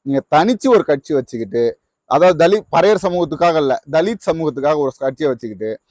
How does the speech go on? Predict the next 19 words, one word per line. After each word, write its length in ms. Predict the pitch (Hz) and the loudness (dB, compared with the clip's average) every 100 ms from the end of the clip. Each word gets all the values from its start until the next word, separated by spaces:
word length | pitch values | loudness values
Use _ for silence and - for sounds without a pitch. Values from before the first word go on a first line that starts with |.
| _ - | _ -4
நான் 220 | 160 165 | 2 2
வந்து 480 | 165 180 180 147 - _ _ | 4 4 4 2 -2 _ _
தாழ்த்தப்பட்ட, 540 | 175 175 170 156 151 | 2 2 2 -2 -2
பிற்படுத்தப்பட்ட 680 | 151 160 - 175 143 143 139 | -4 -6 -4 -4 -2 -4 -2
மக்களுக்காக, 760 | 139 135 139 131 131 127 120 - - | -4 -4 -4 0 0 0 -2 -6 -4
அடித்தட்டு 420 | 156 196 190 170 | -2 0 0 -2
மக்களுக்காக, 800 | 156 139 - 147 139 131 127 123 - _ - | -4 -4 -4 -4 -2 -2 0 -2 -6 _ -8
அதாவது, 280 | 135 185 180 | 0 2 2
பட்டியலின 480 | 170 226 214 190 | -2 0 0 0
மக்களுக்காக 500 | 160 147 156 131 143 | -2 -2 -4 -2 -2
நான் 180 | 139 131 - | -2 -6 -2
போராடுவேன் 480 | 165 180 170 151 | 2 4 4 2
என்று 180 | 139 127 | -4 -8
சொல்லி, 440 | - 117 107 107 - | -8 -10 -8 -12 -14
நீங்க 200 | 120 113 | -14 -14
தனியா 460 | - 131 190 226 254 | -6 -4 0 4 4
ஒரு 120 | 214 | 4
அமைப்பை 320 | 151 147 135 | 2 -2 -6
உருவாக்காம, 560 | 131 131 127 113 107 98 | -4 -2 -2 -2 -8 -14